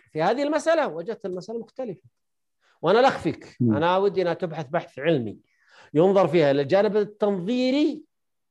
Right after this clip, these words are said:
Speaker 1: فإذا انتهيت
Speaker 2: التطبيق.
Speaker 1: انتقل إلى الجانب التطبيقي. ستجد
Speaker 2: مم.
Speaker 1: مسائل بالعشرات إن لم تكن بالمئات المتأخرون يخالفون المتقدمين، ولا يوجد من أنكر عليهم. ما حد أنكر على ابن تيمية رأيه،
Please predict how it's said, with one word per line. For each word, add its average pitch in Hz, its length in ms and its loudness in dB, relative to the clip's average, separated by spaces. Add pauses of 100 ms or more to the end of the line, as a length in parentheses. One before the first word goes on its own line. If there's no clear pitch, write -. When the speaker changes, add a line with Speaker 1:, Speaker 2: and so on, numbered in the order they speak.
(120)
Speaker 1:
فإذا 170 200 0
انتهيت 214 520 0
Speaker 2:
التطبيق. 123 280 -4 (260)
Speaker 1:
انتقل 190 500 -2
إلى 151 160 2
الجانب 147 520 -2
التطبيقي. 101 720 -8 (380)
ستجد 156 760 2
Speaker 2:
مم. 110 60 2
Speaker 1:
مسائل 120 640 0
بالعشرات 196 760 0
إن 170 80 -6
لم 170 100 -4
تكن 170 240 -8
بالمئات 175 500 -2 (1040)
المتأخرون 190 1040 4
يخالفون 180 420 -2
المتقدمين، 190 440 -4 (260)
ولا 190 380 4
يوجد 202 720 -2
من 170 220 -6
أنكر 160 320 -6
عليهم. 104 360 -10 (760)
ما 381 100 2
حد 285 140 4
أنكر 185 220 0
على 156 120 -2
ابن 147 120 -6
تيمية 139 320 -4
رأيه، 101 280 -14